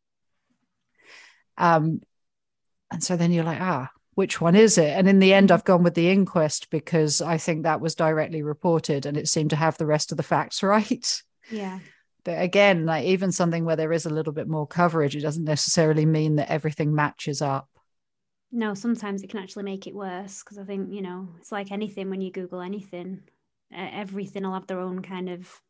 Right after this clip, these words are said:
Speaker 2: spin on it, won't they? And some of them will just get completely, I mean, even recent ones, when I've looked at those, sometimes those facts aren't correct and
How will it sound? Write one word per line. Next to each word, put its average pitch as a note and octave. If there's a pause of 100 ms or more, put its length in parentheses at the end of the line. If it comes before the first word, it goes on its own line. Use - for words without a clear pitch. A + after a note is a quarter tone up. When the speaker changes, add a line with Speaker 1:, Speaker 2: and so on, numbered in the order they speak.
(100)
Speaker 2:
spin A#3
on E3+
it, E3+
won't F#3+
they? F3
And F3 (540)
some G#3
of G3
them F#3+
will F#3+
just F#3+
get -
completely, F#3+ (300)
I G#3
mean, G#3+
even G#3+
recent A3
ones, F3+
when F3+
I've F3
looked -
at F#3
those, G3
sometimes G#3
those F#3
facts -
aren't D#3+
correct -
and F3+